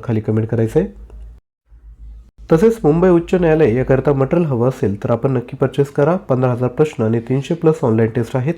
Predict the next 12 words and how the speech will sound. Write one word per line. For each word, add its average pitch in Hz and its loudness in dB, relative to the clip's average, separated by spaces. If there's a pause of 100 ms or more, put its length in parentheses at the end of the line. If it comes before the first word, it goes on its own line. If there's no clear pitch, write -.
न्यू 143 4
ट्वेंटी 151 2
कुपन 139 0
कोड 127 2
यूज 123 2
केला 113 -2 (680)
की 156 0
ट्वेंटी 156 2
पर्सेंट 175 2
डिस्काउंट 120 0
म्हणजे 120 -2
साठ 151 -2